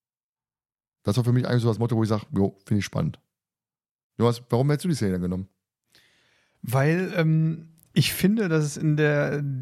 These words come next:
Speaker 2: da, da so der erste, ähm, Bruch beginnt für gewisse Dinge, im, also dieser gewisse Hörspielhandlungsstrang.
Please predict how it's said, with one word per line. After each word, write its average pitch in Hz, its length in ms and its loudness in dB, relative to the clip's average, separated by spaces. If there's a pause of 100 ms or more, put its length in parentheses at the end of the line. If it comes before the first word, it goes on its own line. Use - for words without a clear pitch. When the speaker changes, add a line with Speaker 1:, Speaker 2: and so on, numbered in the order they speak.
(320)
Speaker 2:
da, 143 200 2
da 151 240 2
so 165 100 2
der 147 180 2
erste, 165 640 0
ähm, 147 440 0 (1500)
Bruch 123 880 0 (360)
beginnt 139 720 0
für - 360 -2
gewisse 139 600 0
Dinge, 135 440 0
im, 127 220 -2
also 117 200 -2
dieser 120 240 2
gewisse 131 380 0
Hörspielhandlungsstrang. 120 1400 -2